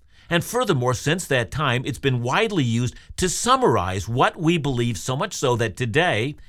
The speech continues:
it's one of those creeds that actually unites every true Christian. Yet we say it's an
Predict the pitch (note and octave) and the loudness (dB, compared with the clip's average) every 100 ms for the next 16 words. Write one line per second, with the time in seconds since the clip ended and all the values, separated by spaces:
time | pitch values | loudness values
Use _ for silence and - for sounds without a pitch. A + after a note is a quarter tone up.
0 | - - C#3+ D3 F3+ G#3 C#3 G#2+ C#3 G3+ | -8 -6 -2 2 2 2 0 2 2 2
1 | - - C3 B2+ A#2+ C#3 B2+ B2 D3+ C#3 | -2 -2 0 0 0 -2 -4 -4 0 0
2 | A#2 B2+ B2+ D3 D3+ - - - - B2+ | 2 2 2 2 0 -2 -10 -14 -4 -2
3 | B2 D#3 - C3+ C3+ - G3+ - E2 D2+ | 0 -2 -2 -4 -2 -2 -4 -4 -10 -6
4 | A2 D3+ A#2+ F3+ - B2 A2+ B2+ - - | -4 -2 -2 -2 -2 0 2 0 -6 -8
5 | C3 - C3 | -6 -2 -4